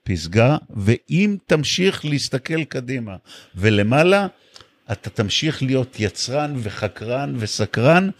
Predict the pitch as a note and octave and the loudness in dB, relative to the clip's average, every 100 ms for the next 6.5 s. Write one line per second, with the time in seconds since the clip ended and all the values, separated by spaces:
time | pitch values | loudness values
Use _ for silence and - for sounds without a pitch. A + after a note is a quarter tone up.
0 | - - _ - G#2 G#2+ _ - A2 - | -16 -20 _ -6 -2 -2 _ 0 2 4
1 | A#2 A2 A#2 B2+ B2 - G#2 G2+ G2 F#2 | 2 4 4 2 0 2 2 2 0 -4
2 | F#2 G2+ G#2 - F#2 G2+ F2+ F2+ - C#3+ | -2 0 0 2 2 2 2 -2 0 0
3 | F3 F3 - _ _ - A2 G#2+ A2 C#3 | 0 -2 -10 _ _ -2 0 2 2 4
4 | C#3 A#2+ A#2+ - - D3+ A#2+ - C3 G2 | 2 -2 -6 -2 4 6 4 2 0 0
5 | - B2 A2 - C3 D3+ F3+ E3 _ _ | 0 0 -2 0 4 4 2 -6 _ _
6 | _ _ - F#2 | _ _ -8 -4